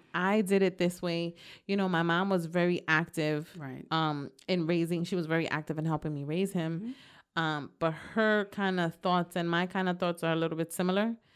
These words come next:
Speaker 1: Um, shout out to Mom. I love you.
Speaker 2: Mm-hmm.
Speaker 1: <laughs> And even though sometimes I don't like to say, I'm very much like her.
Speaker 2: I mean, there's nothing wrong with the old school methods.
Speaker 1: Yes.
Speaker 2: I'm sorry. Some
Speaker 1: Yes.
Speaker 2: people may not agree with me, but I have no problem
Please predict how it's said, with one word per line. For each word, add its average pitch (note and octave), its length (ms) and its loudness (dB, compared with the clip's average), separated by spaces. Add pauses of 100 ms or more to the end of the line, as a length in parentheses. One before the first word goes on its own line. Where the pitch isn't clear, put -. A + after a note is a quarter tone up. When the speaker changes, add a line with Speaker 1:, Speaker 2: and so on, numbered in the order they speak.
(380)
Speaker 1:
Um, D#3 320 -2
shout D#3+ 200 -2
out D#3 140 0
to - 80 -2
Mom. D3+ 220 0
I D3+ 60 -2
love D3 180 -4
you. D3 120 -4 (140)
Speaker 2:
Mm-hmm. F#3+ 840 -2 (260)
Speaker 1:
<laughs> - 300 -18
And F#3 120 -2
even F#3 200 2
though F3 120 4
sometimes E3 420 0
I D#3+ 60 2
don't D#3+ 120 0
like D#3+ 160 -4
to D#3+ 100 -6
say, E3 160 -2
I'm D#3+ 140 -2
very D#3 240 0
much D#3 240 -4
like D#3 160 -4
her. E3+ 160 -4 (800)
Speaker 2:
I F#3+ 80 -10
mean, F#3 160 -6
there's G3 180 -6
nothing G3+ 300 -14
wrong F#3+ 180 -14
with F#3 140 -14
the - 80 -10
old D#3 180 -8
school D3+ 180 -8
methods. - 540 -12
Speaker 1:
Yes. C#3 180 -2
Speaker 2:
I'm C#3 40 -6
sorry. D3+ 560 -6
Some C#3 100 -6
Speaker 1:
Yes. A2+ 80 -6
Speaker 2:
people F3 220 -8
may F3 160 -4
not E3 400 -4
agree E3 320 -2
with F#3+ 160 -6
me, G#3 160 -10
but D#3+ 440 -10
I D#3 220 -8
have D#3+ 260 -8
no D3+ 200 -14
problem D#3 680 -10